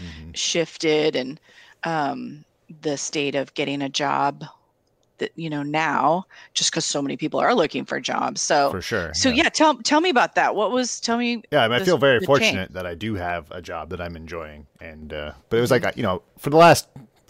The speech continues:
Speaker 1: five years up until, like, February, I had been at, uh, startups. You know, I'd been, I'd been at, uh, Novel Effect for
Speaker 2: Right,
Speaker 1: a couple
Speaker 2: right.
Speaker 1: of years. You know, you did some work with us there. Really a wonderful place to work, but they
Speaker 2: Mm-hmm.
Speaker 1: were, like, running out of money, which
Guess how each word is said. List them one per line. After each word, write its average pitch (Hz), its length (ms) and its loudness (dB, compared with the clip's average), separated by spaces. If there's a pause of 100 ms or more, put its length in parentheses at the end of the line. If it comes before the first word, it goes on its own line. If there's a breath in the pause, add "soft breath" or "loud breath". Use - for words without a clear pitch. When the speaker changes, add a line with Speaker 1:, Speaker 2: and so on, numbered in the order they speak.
Speaker 1:
five 127 260 6
years 104 280 4
up 98 140 -4
until, 92 240 -6
like, 82 160 -6
February, 85 320 -6
I 87 100 -2
had 85 100 -6
been 82 160 -12
at, - 220 -18
uh, 64 120 -12
startups. - 600 -14
You 76 80 -16
know, 71 60 -16
I'd 73 80 -18
been, 73 320 -16
I'd 80 120 -16
been 80 120 -16
at, 76 240 -18
uh, 71 260 -14
Novel 78 280 -14
Effect - 340 -4
for 82 80 -4
Speaker 2:
Right, 156 140 -2
Speaker 1:
a - 40 -10
couple 202 220 -2
Speaker 2:
right. - 20 -4
Speaker 1:
of 87 60 -8
years. 85 480 -4
You 82 80 -12
know, 76 40 -10
you 82 280 -12
did 85 120 -10
some 82 220 -8
work 85 200 -8
with 85 120 -12
us 80 140 -14
there. 82 280 -8 (800 loud breath)
Really 143 280 10
a 117 60 8
wonderful 107 320 0
place 95 220 -4
to 92 100 -8
work, 85 200 -8
but 120 120 0
they 147 120 10
Speaker 2:
Mm-hmm. - 20 8
Speaker 1:
were, 123 120 8
like, 107 200 4
running 92 360 -2
out 87 120 -2
of 87 80 -4
money, 87 380 -8 (140)
which - 260 -12